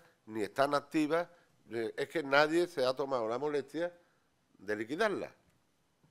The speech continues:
Y ahí están, eh, en el sueño de los justos. Entonces,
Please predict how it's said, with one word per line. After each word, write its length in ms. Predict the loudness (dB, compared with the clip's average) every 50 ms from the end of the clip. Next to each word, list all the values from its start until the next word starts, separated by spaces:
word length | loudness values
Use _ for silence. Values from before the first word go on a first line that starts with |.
| _ -20 -20 -20 -16
Y 140 | -10 -8 -8
ahí 220 | -6 -6 -6 -6
están, 400 | -6 -6 -4 -4 -4 -4 -4 -6 -10 -8
eh, 420 | -6 -6 -4 -4 -4 -6 -8 -10 -12 _ _ _ _ _ _ -18
en 140 | -12 -6 -4
el 120 | -4 -4
sueño 560 | -4 -2 -2 0 0 0 0 0 0 0 -2
de 160 | -2 -4 -4 -4
los 140 | -4 -6
justos. 340 | -10 -12 -20 -20 _ -20 -20 -20 -20 -20 -20 -12
Entonces, 280 | -6 -6 -4 -4 -6